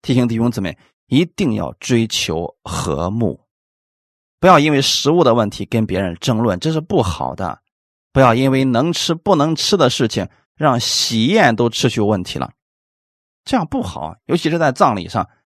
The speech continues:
特别容易出现这样的问题，有时候处理不当会造成很严重的后果，但我们以和睦为主，会把事情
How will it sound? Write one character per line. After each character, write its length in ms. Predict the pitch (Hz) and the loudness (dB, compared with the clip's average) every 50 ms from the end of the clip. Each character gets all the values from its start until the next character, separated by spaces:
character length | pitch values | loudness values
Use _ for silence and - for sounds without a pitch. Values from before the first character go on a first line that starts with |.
| _ _ - | _ _ 0
特 120 | - 226 | 2 4
别 80 | 196 170 | 4 6
容 140 | 143 147 160 | 4 4 2
易 80 | 151 | 2
出 140 | 135 - 156 | 0 0 0
现 120 | 143 123 113 | 0 0 2
这 80 | 123 | 2
样 80 | 113 98 | 2 2
的 80 | 104 | 2
问 140 | 107 110 107 | 0 0 -2
题， 120 | 110 117 104 | -2 -2 -2
有 120 | 110 104 | -2 0
时 80 | - - | 2 2
候 80 | 156 | 2
处 160 | - - - | 2 2 2
理 80 | 143 120 | 0 0
不 100 | 107 - | 0 2
当 220 | - 190 160 127 | 2 2 2 2
会 100 | 113 127 | 0 -2
造 160 | 123 - 147 120 | 0 0 0 0
成 140 | 110 131 | 0 -2
很 180 | 123 - 123 120 | -4 -4 -4 -2
严 200 | 113 123 135 208 | 0 0 0 2
重 120 | 226 359 | 2 2
的 80 | 330 139 | 2 2
后 200 | - - 131 107 | 0 0 -4 -4
果， 200 | - - 71 - _ _ _ _ _ _ _ - | -4 -8 -12 -12 _ _ _ _ _ _ _ -4
但 240 | 135 104 85 - _ _ _ _ _ _ _ _ _ _ _ - | -2 -2 -2 -6 _ _ _ _ _ _ _ _ _ _ _ 0
我 140 | 120 131 | 2 2
们 180 | 131 131 131 117 | 4 4 2 2
以 80 | 107 101 | 0 -2
和 380 | 90 - - - 104 107 120 | -4 -6 -6 -2 0 0 0
睦 320 | 160 196 214 180 107 90 82 | 0 0 -2 -2 -2 -2 -4
为 200 | 78 73 90 101 | -4 -4 -4 -6
主， 300 | - - - 64 60 - _ _ _ _ _ | -6 -8 -12 -12 -12 -14 _ _ _ _ _
会 220 | - - - 208 | -2 2 2 2
把 100 | - 92 | 2 0
事 160 | 90 - - | -4 -4 -6
情 220 | 110 - 110 80 | -8 -8 -8 -12